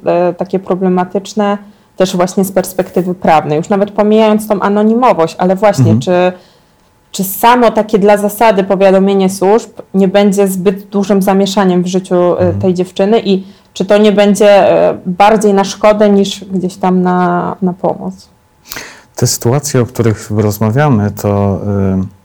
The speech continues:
Speaker 2: pomimo tego, że dzieją się codziennie, jak mówisz, y, to są jednak takie najtrudniejsze,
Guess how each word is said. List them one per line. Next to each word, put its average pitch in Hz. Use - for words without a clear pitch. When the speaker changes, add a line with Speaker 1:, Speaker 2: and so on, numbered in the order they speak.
Speaker 2:
pomimo 120
tego, 104
że 92
dzieją 92
się 92
codziennie, 107
jak 90
mówisz, 95
y, 90
to 110
są 113
jednak 110
takie 107
najtrudniejsze, 107